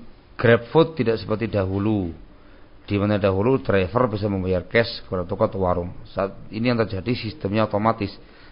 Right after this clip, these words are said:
Si driver membayar pada toko hanya bisa melalui GoPay atau ovo, yang mana akan masuk kepada rekening toko paling cepat keesokan harinya, kecuali weekend akan masuk di rekening di hari Senin. Namun pembeli bisa membayar dengan cash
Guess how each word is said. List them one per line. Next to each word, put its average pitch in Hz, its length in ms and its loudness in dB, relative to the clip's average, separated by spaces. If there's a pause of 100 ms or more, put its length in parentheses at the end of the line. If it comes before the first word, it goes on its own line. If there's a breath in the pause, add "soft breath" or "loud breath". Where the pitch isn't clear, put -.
(160 soft breath)
Si - 160 -4
driver 95 560 2
membayar 104 320 4
pada 95 240 2
toko 113 320 2
hanya 107 160 2
bisa 101 240 -6
melalui 98 560 -2 (240 soft breath)
GoPay 107 400 2
atau 101 80 -2
ovo, 110 320 0 (480 soft breath)
yang 107 160 2
mana 131 240 4
akan 127 160 4
masuk 117 480 2
kepada 104 320 4
rekening 107 480 -2
toko 120 320 -2
paling 110 240 2
cepat 113 240 -2
keesokan 101 400 -4
harinya, 87 400 -4
kecuali 98 400 -2
weekend 117 560 0
akan 98 320 0
masuk 101 160 -4
di 98 80 0
rekening 104 400 -2
di 98 80 0
hari 95 80 0
Senin. 90 320 -6 (800 loud breath)
Namun 175 240 6
pembeli 165 320 4
bisa 123 160 0
membayar 101 400 0
dengan 92 160 -4
cash 139 240 2